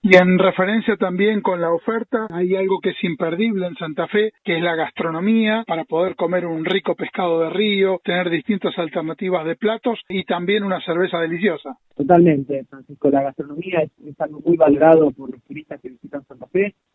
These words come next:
Speaker 2: Tenemos la gastronomía de río que, que es muy distintiva, combinada con un guiso santafesino, que es la, la manera en la que tomamos la cerveza, que es una cerveza ligera, con, con baja concentración de, de burbujas, y, y que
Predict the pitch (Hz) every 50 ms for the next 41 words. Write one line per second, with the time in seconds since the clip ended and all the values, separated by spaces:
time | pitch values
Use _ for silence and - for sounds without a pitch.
0 | _ _ _ - - 131 143 139 135 139 135 127 127 123 - - 135 131 - -
1 | 147 151 147 143 139 131 - 147 147 156 156 143 135 131 120 _ _ _ _ _
2 | _ - 135 135 131 - 143 127 123 143 143 147 139 135 127 123 123 - - -
3 | - - 147 143 - - 202 208 202 196 185 180 - - 139 135 131 135 156 156
4 | 151 147 - 139 139 143 139 147 156 - _ 165 147 - 139 - - 135 _ 143
5 | - - 214 220 226 233 247 _ _ _ _ _ - - 131 135 139 135 131 131
6 | 131 123 - - 131 131 131 135 139 156 160 151 - - - 135 - 135 135 139
7 | 151 151 147 135 123 127 135 127 _ - 127 139 160 180 165 - 190 165 135 139
8 | 131 _ 147 135 131 _ - 139 143 139 - 147 131 131 - _ - 180 170 180
9 | 185 175 170 160 _ _ _ _ _ _ _ - - 143 139 127 143 131 135 151
10 | 160 160 - 151 135 143 135 127 - 139 131 120 - 127 _ - 156 151 151 143
11 | 135 131 123 123 139 135 131 135 135 151 185 175 - - 202 196 - _ _ _
12 | _ _ _ _ _ _ - 143 135 131 120 131 131 - - 139 135